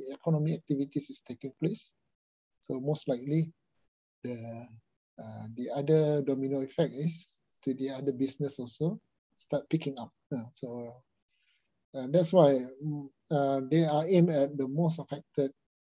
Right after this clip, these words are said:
segment of the economy, especially the small micro businesses,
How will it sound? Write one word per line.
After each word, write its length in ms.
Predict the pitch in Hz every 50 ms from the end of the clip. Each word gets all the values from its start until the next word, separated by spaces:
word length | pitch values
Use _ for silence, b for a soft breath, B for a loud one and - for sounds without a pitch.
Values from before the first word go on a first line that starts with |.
| _ _ _ _ _ _ _ _
segment 440 | - - - - - 170 156 156 135
of 140 | 127 123 123
the 80 | 123 120
economy, 600 | 117 - - 135 127 123 127 131 127 120 113 117 _ _ -
especially 460 | 113 - - - 135 113 - 139 139
the 160 | 131 127 123 120
small 440 | - - - - 135 135 139 135
micro 360 | 127 127 127 120 - - 139 123
businesses, 800 | 120 123 - - - - 120 117 - - - 113 113 120 113 -